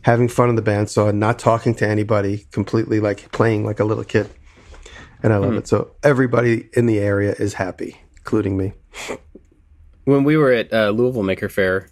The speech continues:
Speaker 2: you were doing that on the big, the, one of your big ones, big bandsaws. And we, at the end of the day, came up, me and all my kids, and were talking to you, and there were, like, some leftover letters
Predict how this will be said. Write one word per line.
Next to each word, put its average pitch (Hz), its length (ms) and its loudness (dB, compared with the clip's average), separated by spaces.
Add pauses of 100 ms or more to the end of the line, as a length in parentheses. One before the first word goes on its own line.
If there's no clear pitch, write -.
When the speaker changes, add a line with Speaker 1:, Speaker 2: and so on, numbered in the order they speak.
(120)
Speaker 2:
you 117 200 -2
were 98 80 0
doing 95 240 -2
that 90 160 -2
on 90 100 -2
the 92 60 -2
big, 139 240 0 (260)
the, 101 220 0
one 95 100 -4
of 90 60 -2
your 92 100 -2
big 143 180 -2
ones, 92 360 -4 (260)
big 139 120 2
bandsaws. 92 500 0
And 98 540 -2 (120)
we, 147 460 2
at 113 120 2
the 120 140 2
end 139 120 4
of 120 60 0
the 110 60 -2
day, 120 220 4
came 104 260 0
up, 92 180 -2
me 98 140 0
and 98 80 0
all 98 120 0
my 92 140 -2
kids, 92 560 -2 (500)
and 104 280 2
were 98 100 0
talking 139 400 0
to 113 120 -4
you, 101 440 0
and 107 140 0
there 104 80 0
were, 101 120 0
like, 90 200 -2
some 131 420 0
leftover 110 480 0
letters 87 580 -2